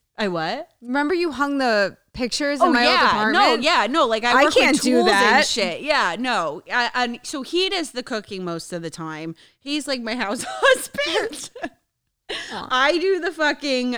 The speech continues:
Speaker 1: everything else. You know what I mean? Like,
Speaker 2: Yeah.
Speaker 1: certain other things. Like,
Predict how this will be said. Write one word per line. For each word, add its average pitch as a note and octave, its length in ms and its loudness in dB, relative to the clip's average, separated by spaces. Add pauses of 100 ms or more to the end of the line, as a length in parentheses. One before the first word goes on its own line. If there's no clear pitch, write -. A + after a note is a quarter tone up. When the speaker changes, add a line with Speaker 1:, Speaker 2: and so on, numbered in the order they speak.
(140)
Speaker 1:
everything B3 560 -4
else. F#3+ 200 -8
You B3+ 120 -6
know C#4 80 -2
what C#4 120 -4
I C#4 60 -6
mean? C#4 200 -6
Like, B3 120 -4
Speaker 2:
Yeah. B3 180 4
Speaker 1:
certain C3 120 0
other F#3 280 -2
things. F#3 420 -8
Like, G#3 180 -8